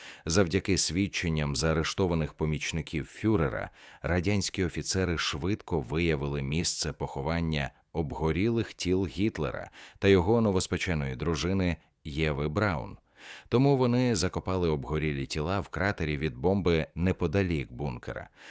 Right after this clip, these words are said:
Останки були ексгумовані та таємно перепоховані в лісі,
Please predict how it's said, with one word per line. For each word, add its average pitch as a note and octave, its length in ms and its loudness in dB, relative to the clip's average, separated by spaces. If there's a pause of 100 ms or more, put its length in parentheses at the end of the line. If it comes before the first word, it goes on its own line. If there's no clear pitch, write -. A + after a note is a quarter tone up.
(220)
Останки F#2+ 460 0
були D#2+ 460 2
ексгумовані E2 1000 0
та D#2 260 -4
таємно F2+ 720 -2
перепоховані D#2 920 -2
в C2 100 -6
лісі, D#2+ 480 -6